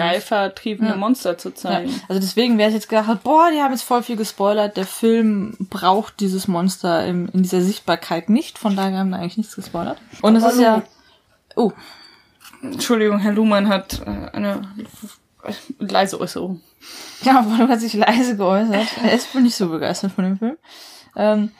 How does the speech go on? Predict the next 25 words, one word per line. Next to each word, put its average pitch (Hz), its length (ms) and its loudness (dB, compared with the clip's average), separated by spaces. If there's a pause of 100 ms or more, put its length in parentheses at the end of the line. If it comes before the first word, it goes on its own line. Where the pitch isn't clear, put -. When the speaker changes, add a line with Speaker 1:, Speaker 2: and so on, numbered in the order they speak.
(380)
Speaker 1:
also 202 200 0 (200)
man, 202 500 2
ich 196 120 -4
glaub, 214 120 0
man, 202 320 2 (280)
also 196 140 0
der 202 100 4
Film 262 260 2
war 233 140 4
jetzt 214 200 -4
sehr, 202 240 0
sehr 214 200 0
in 202 100 2
den 196 140 2
Medien 196 400 0
präsent. 196 960 -2
Äh, 208 140 -2
von 196 180 -2
daher 196 200 2
kennt 214 280 0
man 233 140 2
wahrscheinlich 202 400 0
so 196 100 -6
die 190 160 -2
Prämisse. 190 680 0